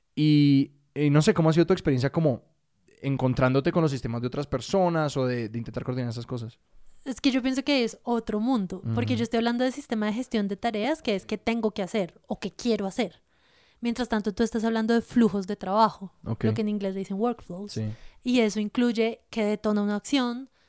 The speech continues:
Speaker 2: cómo se ejecuta esa acción, cómo se,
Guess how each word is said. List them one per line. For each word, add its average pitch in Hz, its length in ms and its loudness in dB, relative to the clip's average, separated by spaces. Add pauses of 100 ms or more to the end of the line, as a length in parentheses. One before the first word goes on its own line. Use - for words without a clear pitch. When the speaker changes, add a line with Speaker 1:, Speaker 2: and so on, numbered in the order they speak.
(340)
Speaker 2:
cómo 214 220 4
se 220 100 2
ejecuta 214 500 0
esa 190 140 -6
acción, 196 500 -4 (500)
cómo 226 280 2
se, 233 540 -2